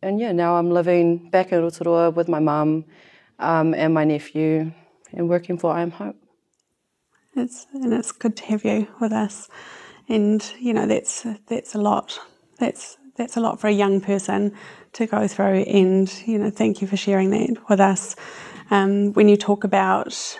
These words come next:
Speaker 2: when you talk about what you went through, um, with your dad and your dad's passing, can, can you talk a little bit more about that and when maybe you realised that that, that,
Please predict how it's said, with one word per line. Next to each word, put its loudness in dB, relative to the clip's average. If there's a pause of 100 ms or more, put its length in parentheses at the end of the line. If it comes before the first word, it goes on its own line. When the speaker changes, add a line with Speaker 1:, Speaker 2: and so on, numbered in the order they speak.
(120)
Speaker 2:
when 6
you 8
talk 0
about -2 (240)
what -4
you 0
went 2
through, 0 (400)
um, 0 (320)
with 0
your 4
dad 2
and 2
your 2
dad's 0
passing, -4 (380)
can, -2
can 2
you 4
talk -2
a 2
little 2
bit 0
more 4
about 0
that 2
and 0
when 4
maybe 2
you 2
realised 0
that -2
that, 0 (440)
that, -6